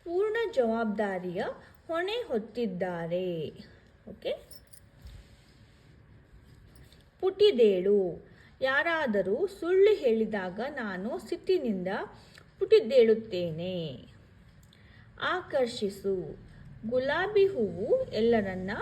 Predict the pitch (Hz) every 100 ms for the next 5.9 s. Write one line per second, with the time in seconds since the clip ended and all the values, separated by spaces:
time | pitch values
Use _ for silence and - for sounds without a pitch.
0 | 523 - - - 277 339 381 403 - 330
1 | - 226 - 180 175 180 160 151 - -
2 | - - - - - _ 247 226 339 -
3 | - 240 226 226 202 185 208 196 - 480
4 | - - - - 190 196 190 233 523 -
5 | - - 240 247 254 254 247 247 254